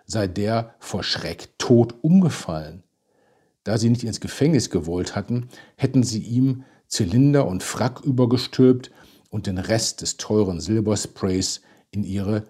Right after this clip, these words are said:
Freiheit investiert. In Mordbü ist eine Stelle frei. Bewerbt euch gern, seid mit dabei. Seid niemals da, stimmt immer zu. Dann habt ihr diese Stelle im Nu.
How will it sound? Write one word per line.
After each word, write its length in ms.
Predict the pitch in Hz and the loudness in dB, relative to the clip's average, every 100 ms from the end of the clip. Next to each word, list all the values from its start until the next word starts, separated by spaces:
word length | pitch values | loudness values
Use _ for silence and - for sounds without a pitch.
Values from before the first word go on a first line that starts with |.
| _ | _
Freiheit 680 | - - - 90 82 71 78 | -14 -10 -6 -6 -6 -8 -10
investiert. 960 | - 90 82 82 - - 85 80 - - _ _ _ _ | -8 -8 -6 -6 -6 -6 -6 -8 -12 -20 _ _ _ _
In 160 | - 139 | 6 8
Mordbü 420 | 139 165 165 170 | 8 6 4 0
ist 180 | 175 160 | 2 0
eine 100 | 165 | 0
Stelle 320 | - 165 139 | 2 4 4
frei. 420 | - 98 104 104 90 - _ - | 2 -2 -2 0 -2 -10 _ 0
Bewerbt 340 | 143 156 - | 4 4 4
euch 180 | 127 98 | 0 4
gern, 460 | 120 120 120 113 | 4 6 4 2
seid 240 | 90 - - | 0 0 2
mit 140 | 120 | 2
dabei. 500 | 117 87 90 87 82 - - - | 2 2 0 -2 -4 -10 -20 -4
Seid 220 | 113 113 | 0 4
niemals 440 | 160 165 135 117 | 4 4 2 0
da, 320 | 127 127 143 | 0 2 2
stimmt 320 | 135 - 113 - | 2 -2 -4 -2
immer 280 | 135 123 | 0 0
zu. 440 | 113 - 127 127 120 - _ _ | -2 0 0 0 -4 -14 _ _
Dann 380 | - 160 131 | 2 2 2
habt 280 | 123 120 - | -2 -4 -8
ihr 140 | 104 82 | -6 -6
diese 420 | 82 135 139 131 | -2 0 2 0
Stelle 420 | - - 110 107 | 0 2 4 4
im 300 | - 107 107 | 0 0 0
Nu. 320 | 82 69 80 | -2 -8 -16